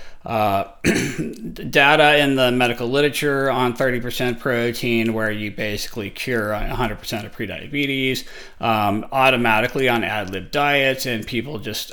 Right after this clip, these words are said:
automatically get better composition. So I'm a huge fan of thirty percent protein on just an ad lib maintenance calorie diet for someone of a medium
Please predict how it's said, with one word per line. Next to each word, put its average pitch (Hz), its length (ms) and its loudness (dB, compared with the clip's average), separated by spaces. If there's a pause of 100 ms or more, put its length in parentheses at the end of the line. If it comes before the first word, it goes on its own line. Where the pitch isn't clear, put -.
automatically 107 720 -4
get 98 200 -6
better 90 200 -8
composition. 117 760 -4 (300)
So 185 240 4
I'm 170 140 6
a 170 60 6
huge 214 480 0
fan 139 500 4
of 127 300 0
thirty 156 320 4
percent 139 440 -2
protein 120 680 0
on 120 280 0
just 113 360 -2
an 113 120 0
ad 120 400 -2
lib 110 400 -2 (280)
maintenance 127 680 0
calorie 104 760 -2 (140)
diet 110 460 2
for 120 160 -4
someone 113 500 0
of 113 280 0
a 107 220 0 (260)
medium 127 840 2